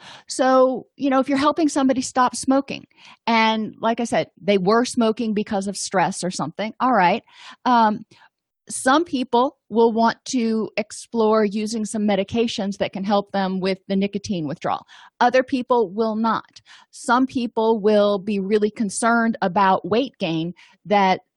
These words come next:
is common when stopping smoking. Some people will not. So we're going to tailor the,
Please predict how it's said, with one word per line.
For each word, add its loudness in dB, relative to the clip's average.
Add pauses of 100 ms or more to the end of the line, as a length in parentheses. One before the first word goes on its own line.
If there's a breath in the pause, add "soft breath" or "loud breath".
(300)
is -2
common 0 (220 soft breath)
when -2
stopping -2
smoking. -4 (240 soft breath)
Some -4
people -4
will -2
not. -2 (160)
So -4
we're 0
going 2
to -2
tailor 0
the, -4